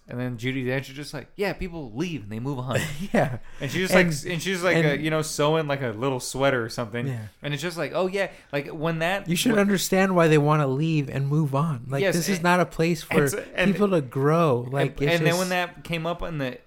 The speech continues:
Speaker 1: when that comes up in the film, I'm like, "Okay, it should probably end, uh, ten minutes from now."
Speaker 2: <laughs>
Speaker 1: That, that's the point, right?
Speaker 2: Yeah.
Speaker 1: Like, we get it. Like, yes,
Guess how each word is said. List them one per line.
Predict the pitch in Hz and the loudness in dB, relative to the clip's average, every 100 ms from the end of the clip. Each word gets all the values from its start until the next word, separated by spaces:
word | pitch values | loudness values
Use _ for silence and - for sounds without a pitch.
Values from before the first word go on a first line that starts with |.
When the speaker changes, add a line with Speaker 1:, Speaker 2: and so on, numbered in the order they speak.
| _ _ _ _ _ | _ _ _ _ _
Speaker 1:
when | 147 143 | -8 -4
that | 170 160 | -4 -4
comes | 165 131 | -6 -4
up | 151 156 | -4 -4
in | 127 | -8
the | 107 | -10
film, | - 170 143 | -6 -2 0
I'm | 123 | 0
like, | 131 123 | -2 0
"Okay, | 156 147 139 117 113 - | 0 0 0 -2 -2 -10
it | - | -8
should | 156 - | -8 -2
probably | 156 139 135 | 0 0 -4
end, | 127 135 123 - - - - _ _ | -2 -2 -4 -8 -16 -20 -20 _ _
uh, | 139 | -14
ten | 131 143 | -4 -2
minutes | 143 139 - | 0 0 -2
from | 110 | -8
now." | 104 90 87 - _ - | -10 -10 -14 -18 _ -4
Speaker 2:
<laughs> | 190 - - | -4 -4 -8
Speaker 1:
That, | 135 135 - | 0 0 2
that's | 135 135 - | 0 0 -4
the | |
point, | 120 160 147 120 | -4 -2 -2 -2
right? | 113 123 139 - - | -2 -2 -4 -12 -14
Speaker 2:
Yeah. | - | -10
Speaker 1:
Like, | 127 120 123 | -4 -4 -4
we | |
get | 110 127 139 | -4 -2 0
it. | 117 - _ 123 | -2 -6 _ -6
Like, | 107 - 123 | -6 -6 -4
yes, | 120 101 - | -2 -2 -6